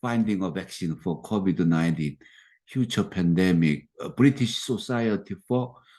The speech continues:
Antimicrobial Chemotherapy.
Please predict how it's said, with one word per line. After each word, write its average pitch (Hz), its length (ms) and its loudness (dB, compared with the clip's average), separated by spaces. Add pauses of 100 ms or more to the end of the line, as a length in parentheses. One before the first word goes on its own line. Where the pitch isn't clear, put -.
(280)
Antimicrobial 107 2500 -2 (1400)
Chemotherapy. 95 920 -2